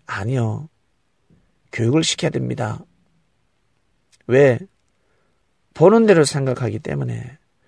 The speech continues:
듣는 대로 판단하기 때문에, 하고 싶은 대로 말을 할 수 있기 때문에 교육을 받아야 합니다. 고로 태교가 상당히 중요합니다.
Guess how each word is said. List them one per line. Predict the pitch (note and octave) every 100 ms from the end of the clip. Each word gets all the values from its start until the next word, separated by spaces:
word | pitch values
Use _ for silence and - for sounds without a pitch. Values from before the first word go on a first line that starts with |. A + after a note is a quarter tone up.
| _ _
듣는 | C3 D3+ G3+
대로 | A3+ G#3
판단하기 | - F3 F3+ D3 A#2+
때문에, | - C#3+ C#3 B2 A#2 B2 C3+ _ _ _ _ _ _ _ _ _
하고 | - G3 G#3+
싶은 | - - F#3
대로 | E3 D3 B2+ A2 G2+ B2+ C3 C3+ _ _ _ _ _ _ _
말을 | A2 B2+ E3
할 | E3
수 | F#3 -
있기 | B3+
때문에 | - F#3 D#3 A2+ F#2+ - _ _ _ _ _ _ -
교육을 | - A#2 C#3
받아야 | - D3 D3+ A2+
합니다. | G#2+ G#2 C#3+ C#3 _ _ _ _ _ _ _ _ _ _ _ _ _ _ _ _ _ _ _ _ _ _ _ _ _ _ _ _ _ _ _ _ _ _
고로 | - A#2+ A#2+ A2+ - -
태교가 | - E3+ E3
상당히 | D#3+ - F#3 F#3+
중요합니다. | D#3 C#3 B2+ A2 G2+